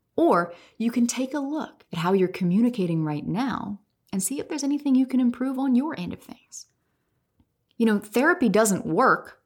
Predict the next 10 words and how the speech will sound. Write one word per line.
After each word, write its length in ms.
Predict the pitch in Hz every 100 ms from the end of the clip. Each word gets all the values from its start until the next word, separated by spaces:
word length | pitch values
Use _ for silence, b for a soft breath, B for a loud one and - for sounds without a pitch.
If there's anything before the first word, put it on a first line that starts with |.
| 170
because 640 | 190 196 196 180 175 - _
the 340 | - 151 170 170
other 180 | 214 226
person 360 | 185 160 151
changes. 580 | 156 - - - - - _ _ _ _ _ _ _ -
It 140 | 208
works 320 | 202 254 -
because 340 | - 208 196 170
you 300 | 156 190 277
change. 560 | - - - - -